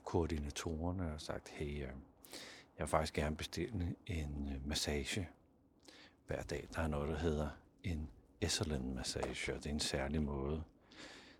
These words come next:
de har trænet ud i at massere. Og det foregår ved, at man er nede ved de varme kilder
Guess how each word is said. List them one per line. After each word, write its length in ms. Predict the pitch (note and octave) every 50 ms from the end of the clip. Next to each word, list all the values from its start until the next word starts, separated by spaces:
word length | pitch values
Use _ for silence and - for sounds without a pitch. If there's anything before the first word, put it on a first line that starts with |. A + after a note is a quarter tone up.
| - - - -
de 160 | E2+ D#2 C#2+
har 520 | C2 C2 C#2 C2+ C2 B1+ B1+ C2 - - - - - -
trænet 560 | - - - C2 C2+ C2+ C#2+ D2 D#2+ D2+ C#2 - - - -
ud 160 | - F#2 - - -
i 240 | - - - - - - -
at 460 | - C#2+ C2+ - - - - - - - - - - - - - - - - - - - - - -
massere. 600 | - E2+ D2 - - - - E2+ - - - F2+ F2+ - - - - - - - - - - - - - - - - - - - - - - - - - - - - - - - - - - - - - - - - - - - - - - - - - - - - - - -
Og 100 | - G2
det 80 | E2+ D#2
foregår 460 | - - D#2 D#2 E2 E2 - D#2+ D2+
ved, 160 | D2 D#2+ D#2+
at 140 | D#2+ D#2+ E2
man 380 | E2 D#2+ D#2 D2 D2 C#2 D2 -
er 180 | - F#2 E2+ F2
nede 500 | F2 E2+ E2 E2 D#2+ E2 F2+ F2+ E2+ D#2+
ved 240 | E2+ D#2+ D#2 D2+ - - - - - - - - -
de 160 | - F2+ D#2+ D#2
varme 320 | D2+ C2+ C2+ B1+ D#2+ D#2+
kilder 520 | - - - F#2 D#2+ C#2+ C#2+ D#2+ - -